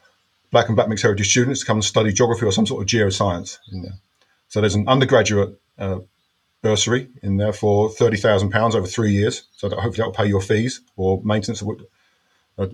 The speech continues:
depends what you want to go and do. And there's a twenty thousand pound, uh, grant for someone to go and study at a postgraduate level, going to do a master's in some sort of geoscience in there. And really, it's really trying to address the idea that, you know, there's, there's talent everywhere, but there's,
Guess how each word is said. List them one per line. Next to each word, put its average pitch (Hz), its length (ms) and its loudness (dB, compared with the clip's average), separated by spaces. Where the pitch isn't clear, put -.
depends 101 280 -2
what 104 100 -6
you 95 60 -4
want 98 120 -4
to - 60 -16
go 95 120 0
and 92 100 0
do. 104 140 0
And 107 120 -4
there's 107 120 0
a 110 80 -4
twenty - 320 0
thousand 95 380 -2
pound, 87 300 -4
uh, 92 220 -4
grant 101 500 0
for 101 560 2
someone 104 260 -2
to 98 60 -6
go 107 80 0
and 101 100 0
study 101 240 0
at 107 80 -2
a 101 40 -6
postgraduate 98 520 0
level, 87 160 -8
going 95 140 -2
to - 80 -8
do 98 80 -4
a 87 40 -2
master's 95 480 0
in 95 100 -8
some 95 160 -4
sort 101 140 -10
of 95 60 -8
geoscience 92 560 -6
in 98 140 -12
there. 95 120 -16
And 107 360 0
really, 131 160 0
it's 117 120 0
really 143 120 4
trying 120 160 4
to 117 60 4
address 113 260 2
the 120 100 2
idea 110 220 4
that, 110 160 0
you 113 80 -2
know, 101 80 2
there's, 101 300 -2
there's 123 160 2
talent 131 280 4
everywhere, 95 440 2
but 107 160 -2
there's, 104 260 0